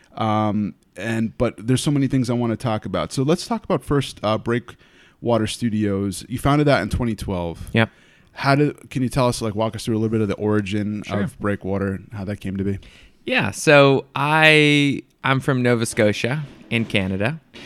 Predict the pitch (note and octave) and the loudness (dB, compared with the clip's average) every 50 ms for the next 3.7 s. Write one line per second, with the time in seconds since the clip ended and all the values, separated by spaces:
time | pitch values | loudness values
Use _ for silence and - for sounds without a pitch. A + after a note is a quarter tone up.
0 | - - - - _ - _ _ - B2 B2+ B2 A#2+ A#2+ A#2+ A#2+ A#2+ A#2+ A#2 A#2 | -20 -20 -20 -20 _ -20 _ _ 4 6 8 10 10 10 10 10 8 8 6 4
1 | A#2 A#2 A2+ G#2 - - - F#2 G#2+ G#2+ G#2+ G#2 G2+ G2+ G2 G2+ G2+ G2+ G2 G2 | 4 2 0 -2 -2 -4 -2 2 4 4 6 6 4 4 2 0 -2 -4 -4 -6
2 | F2+ - _ _ - G#2 G#2 G#2+ G#2+ G#2+ G#2+ G#2+ G#2 G#2 G#2 G#2 G#2 G#2 G#2 G#2 | -6 -10 _ _ -4 -2 2 2 4 4 4 4 4 4 4 2 2 2 0 0
3 | G#2 G2 - - - _ _ _ - A#2 B2 A#2+ - - | -2 -4 -6 -10 -16 _ _ _ 0 2 2 2 0 -6